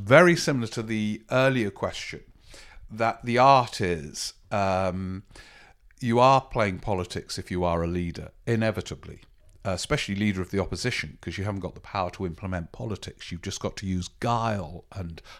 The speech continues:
artistry. And on one level, that's playing politics. But you are absolutely right, Tom. If people can see the strings and the pulling of it, they turn away.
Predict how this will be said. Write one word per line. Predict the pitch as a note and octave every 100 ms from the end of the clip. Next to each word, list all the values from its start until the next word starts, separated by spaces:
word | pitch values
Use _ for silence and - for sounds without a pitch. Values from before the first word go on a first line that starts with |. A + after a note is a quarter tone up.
| - -
artistry. | B2+ B2+ - G#2+ - - - - - - - - - - -
And | - A2+ A2+
on | A2
one | A#2 A#2
level, | F#2+ F2+
that's | F#2 E2
playing | - - G2 G2
politics. | F2 A#2+ G#2+ - - - - - - - G#2+ -
But | C#3+ G2+ D#2+ - -
you | A2+ G#2
are | F#2 -
absolutely | D3+ - - A#2 A#2 - G#2 G2 - -
right, | A2 A2+ A#2 F2+
Tom. | - G2 D#2 - - - - - -
If | A2+ -
people | - E3 D#3+
can | C#3+ B2
see | A#2 - C3
the | A2
strings | F#2+ - B2+ G#2+ E2 - - - - - - - - - -
and | A#2 G#2+
the | F#2
pulling | - D3 A2
of | F2 E2
it, | F2+ - - - - - - _
they | A#2 G#2
turn | G#2 C3+ A2
away. | G2 F#2 D2